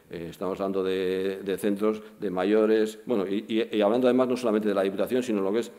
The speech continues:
vamos a decir, el sector foral, ¿eh? Porque el sector foral, lo mismo que las otras diputaciones, pues, por ejemplo, en la Diputación de Guipúzcoa tiene Cavía, con las residencias de ancianos, tiene Uliaspi, con las residencias de discapacitados, ¿eh? Todas ellas, como veis, en el ámbito de política social. Entonces,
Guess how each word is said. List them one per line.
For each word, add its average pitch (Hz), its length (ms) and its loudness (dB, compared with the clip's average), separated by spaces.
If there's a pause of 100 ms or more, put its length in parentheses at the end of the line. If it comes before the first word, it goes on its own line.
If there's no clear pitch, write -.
(100)
vamos 107 160 -8
a 117 40 0
decir, 117 280 -2 (160)
el 104 140 -6
sector 107 280 0
foral, 73 380 -4 (240)
¿eh? 120 120 -4
Porque 151 160 -12
el - 40 -16
sector - 240 -10
foral, 117 320 -2
lo 92 60 -4
mismo 92 180 -4
que 92 80 -6
las 85 80 -6
otras 90 140 -6
diputaciones, 110 600 -4 (300)
pues, 90 120 -12
por 87 120 -12
ejemplo, 95 400 -2
en 101 80 -6
la 98 80 -4
Diputación 92 240 -4
de 98 140 -2
Guipúzcoa 117 280 -2
tiene 92 200 -4
Cavía, 127 420 0
con 107 100 -4
las 92 80 -2
residencias 90 380 -8
de 101 60 -2
ancianos, 117 440 -2
tiene 98 160 -4
Uliaspi, 117 380 0
con 101 140 -4
las 87 80 -6
residencias 95 640 -10
de 98 100 -6
discapacitados, 98 720 -4 (600)
¿eh? 113 160 -8 (220)
Todas 131 320 6
ellas, 139 420 2 (160)
como 101 200 0
veis, 123 200 2
en 107 100 -2
el 110 120 4
ámbito 117 240 0
de 117 60 2
política 104 280 0
social. 95 400 -2 (280)
Entonces, - 360 -2